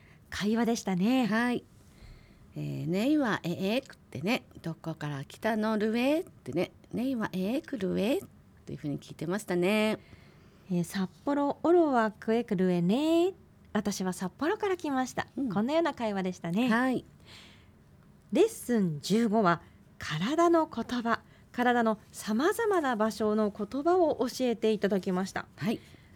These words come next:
Speaker 2: 目のことをアイヌ語ではシ、鼻のことは何でしたっけね？
Speaker 1: エトゥ。
Speaker 2: ピリカ。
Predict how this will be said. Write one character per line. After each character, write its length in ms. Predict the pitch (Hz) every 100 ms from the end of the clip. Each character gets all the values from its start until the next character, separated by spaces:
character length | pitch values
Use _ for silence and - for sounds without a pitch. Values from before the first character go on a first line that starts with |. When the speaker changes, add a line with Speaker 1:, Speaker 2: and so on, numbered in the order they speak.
| -
Speaker 2:
目 140 | 269
の 100 | 302
こ 140 | 277 175
と 180 | - 160
を 200 | 233 - -
ア 120 | 160
イ 80 | 170
ヌ 120 | 175
語 140 | 175
で 120 | 170
は 220 | 180 269 -
シ、 320 | - - - - - - - - - - - - -
鼻 240 | 202 233
の 140 | 277 330
こ 120 | 349
と 140 | 294
は 240 | 262 165 - - - - - - - - - - - - - - -
何 120 | 214
で 100 | 262
し 60 | -
た 120 | -
っ 40 | -
け 100 | -
ね？ 200 | 311 - - - - -
Speaker 1:
エ 100 | 196
ト 220 | 190 -
ゥ。 100 | 339 - - - - - - - -
Speaker 2:
ピ 140 | - 240
リ 80 |
カ。 120 | 262